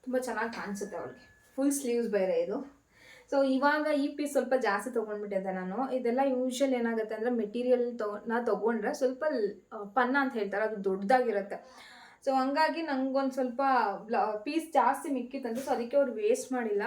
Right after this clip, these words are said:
ಒಂದು ಸ್ಲೀವ್‌ಲೆಸ್ ಬ್ಲೌಸ್ ಕೂಡ ಸ್ಟಿಚ್ ಮಾಡಿ ಕೊಟ್ಟಿದ್ದಾರೆ. ಪ್ಯಾಡೆಡ್ ಸ್ಲೀವ್‌ಲೆಸ್, ಆ, ಬ್ಲೌಸು. ನನ್ನ ಹತ್ರ ಯಾವುದು ಸ್ಲೀವ್‌ಲೆಸ್ ಬ್ಲೌಸ್ ಇರಲಿಲ್ಲ. ಇದೇ ಫಸ್ಟ್ ಅಂತ ಅನ್ಸುತ್ತೆ ಸ್ಟಿಚ್ ಮಾಡ್ಸಿರೋದು. ಓಕೆ, ಚೆನ್ನಾಗಿ ಸ್ಟಿಚ್ ಮಾಡಿದ್ರೆ. And ಇದು ಕೂಡ ಬಾಡಿ ಫಿಟ್ಟಿಂಗ್ ತುಂಬ ಚೆನ್ನಾಗಿದೆ. ಸಿಂಪಲ್ ಆಗಿ ಡೋರಿ ಈ ಥರ.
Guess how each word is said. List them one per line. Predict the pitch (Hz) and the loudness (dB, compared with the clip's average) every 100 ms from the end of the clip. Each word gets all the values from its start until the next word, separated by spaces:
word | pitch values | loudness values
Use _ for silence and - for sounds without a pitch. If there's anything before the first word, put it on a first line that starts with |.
| 269 | 0
ಒಂದು | 233 | -2
ಸ್ಲೀವ್‌ಲೆಸ್ | 226 - 240 247 254 | -4 -6 -2 0 0
ಬ್ಲೌಸ್ | 202 202 208 | 0 -2 -4
ಕೂಡ | - 214 | -6 -8
ಸ್ಟಿಚ್ | 208 208 196 233 | -8 -10 -10 -6
ಮಾಡಿ | 233 202 | -2 -2
ಕೊಟ್ಟಿದ್ದಾರೆ. | 269 202 196 185 226 294 - - _ | -2 -4 -4 -4 -6 -10 -16 -20 _
ಪ್ಯಾಡೆಡ್ | - 220 214 220 | 0 0 0 -6
ಸ್ಲೀವ್‌ಲೆಸ್, | - 208 202 202 202 _ 202 | -6 -4 -2 -2 -6 _ -10
ಆ, | 196 190 | -8 -6
ಬ್ಲೌಸು. | 185 190 185 233 | -2 -2 0 -2
ನನ್ನ | 247 226 214 | -2 -2 -2
ಹತ್ರ | 247 | 0
ಯಾವುದು | 233 190 202 226 | 0 2 0 -2
ಸ್ಲೀವ್‌ಲೆಸ್ | - 214 220 202 | -6 -4 -2 -2
ಬ್ಲೌಸ್ | 196 208 208 - | -2 -2 -4 -6
ಇರಲಿಲ್ಲ. | 208 233 202 - - _ _ _ _ | 0 2 2 0 -10 _ _ _ _
ಇದೇ | 247 254 | 2 2
ಫಸ್ಟ್ | 262 - 240 254 254 | 2 0 0 0 0
ಅಂತ | 233 240 | 0 2
ಅನ್ಸುತ್ತೆ | 233 - 254 240 | 0 2 0 2
ಸ್ಟಿಚ್ | 226 240 233 247 | 0 -2 -4 -2
ಮಾಡ್ಸಿರೋದು. | 233 208 214 202 196 233 | -2 -4 -4 -2 0 2
ಓಕೆ, | 214 - | 0 -2
ಚೆನ್ನಾಗಿ | 175 226 220 254 254 208 | -4 -4 -2 0 0 -2
ಸ್ಟಿಚ್ | 208 220 - | -4 -8 -6
ಮಾಡಿದ್ರೆ. | 208 311 | -6 -4
And | 285 | -2
ಇದು | 208 233 | -2 0
ಕೂಡ | 233 208 | 0 0
ಬಾಡಿ | 190 196 | -4 -6
ಫಿಟ್ಟಿಂಗ್ | 208 202 196 | -10 -12 -12
ತುಂಬ | 202 185 | -10 -10
ಚೆನ್ನಾಗಿದೆ. | 185 208 202 180 - - _ - _ | -10 -12 -14 -16 -18 -20 _ -20 _
ಸಿಂಪಲ್ | 269 254 254 247 | -4 -2 2 4
ಆಗಿ | 240 | 4
ಡೋರಿ | 196 190 196 196 - | 2 0 -2 -4 -10
ಈ | 208 | -16
ಥರ. | 196 | -12